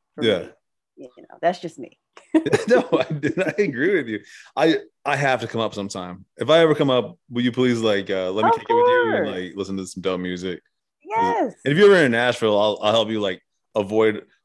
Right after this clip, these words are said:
Speaker 2: all the hideous garbage part of the city where there's no good music. 'Cause there's actually, honestly, there's a,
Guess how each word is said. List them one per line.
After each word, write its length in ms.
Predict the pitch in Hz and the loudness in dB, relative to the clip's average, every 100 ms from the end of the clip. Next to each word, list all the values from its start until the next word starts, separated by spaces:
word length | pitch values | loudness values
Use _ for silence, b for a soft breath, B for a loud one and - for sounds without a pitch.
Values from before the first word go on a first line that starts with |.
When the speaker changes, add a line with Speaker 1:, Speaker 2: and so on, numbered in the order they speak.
| - | -2
Speaker 2:
all 260 | 117 117 | 2 2
the 140 | 101 95 | 2 -2
hideous 880 | - 117 139 151 135 120 107 - 110 101 _ - | -6 -14 -6 -2 -2 -2 -4 -6 -14 -20 _ -2
garbage 600 | 131 113 110 107 98 - | 2 2 2 0 -6 -6
part 160 | 107 104 | -2 -2
of 60 | |
the 100 | 98 | -2
city 320 | 95 - 101 98 | -8 -4 -4 -4
where 100 | 98 | -4
there's 180 | 98 | -6
no 380 | 104 104 110 110 | -4 -2 0 0
good 220 | 101 98 | 0 -4
music. 360 | 95 95 87 87 | -4 -10 -12 -12
'Cause 120 | 95 | -10
there's 140 | 107 113 | -4 -4
actually, 340 | 107 101 90 b b b b _ | -2 -4 -6 b b b b _
honestly, 380 | 127 160 208 123 | -2 0 2 0
there's 140 | 120 113 | 0 -2
a, 140 | 113 | -6